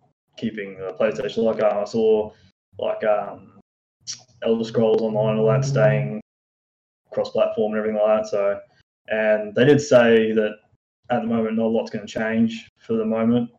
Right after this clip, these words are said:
So I'm not too concerned. Like, I don't play heaps of Bethesda games.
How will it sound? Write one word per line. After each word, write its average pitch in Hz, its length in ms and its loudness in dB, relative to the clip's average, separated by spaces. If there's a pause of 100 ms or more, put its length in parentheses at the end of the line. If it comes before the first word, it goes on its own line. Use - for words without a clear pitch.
(520)
So 98 420 -8 (580)
I'm 143 140 4
not 113 140 0
too 110 160 -6
concerned. 110 500 -2 (400)
Like, 107 260 -8
I 113 60 -4
don't 101 160 -6
play 107 400 -4 (380)
heaps 110 320 -6
of 101 100 -16
Bethesda 107 400 -6
games. 113 480 -6